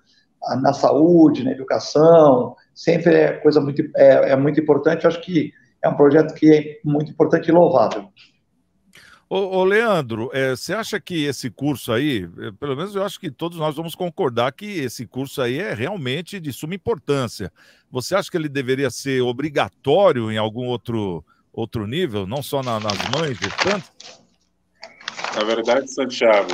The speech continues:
Speaker 3: existem algum, como a gente falou no caso anterior, a, o nosso sistema educacional brasileiro, ele ainda é um sistema muito arcaico, aonde nós não temos hoje, por exemplo,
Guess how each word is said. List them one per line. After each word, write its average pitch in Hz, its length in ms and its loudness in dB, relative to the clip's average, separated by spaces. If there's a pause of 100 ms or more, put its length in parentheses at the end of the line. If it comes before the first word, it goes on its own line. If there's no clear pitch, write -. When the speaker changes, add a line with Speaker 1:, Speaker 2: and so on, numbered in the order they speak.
(140)
Speaker 3:
existem 120 360 -4
algum, 120 500 -2
como 170 220 0
a 175 60 4
gente - 240 -10
falou 156 260 2
no 147 120 -6
caso 139 280 4
anterior, 127 540 -2 (600)
a, 302 800 2
o 107 160 -8
nosso 131 380 0
sistema 156 600 -6
educacional 107 640 -6
brasileiro, 90 640 -8
ele 104 220 -4
ainda 113 360 -8
é 120 60 -4
um 123 80 -6
sistema 120 560 -8
muito 123 640 -6
arcaico, 123 720 -2 (840)
aonde 120 440 -2
nós 120 260 -2
não 131 240 -4
temos 123 500 -2
hoje, 113 440 -2
por 95 180 -10
exemplo, 107 560 -8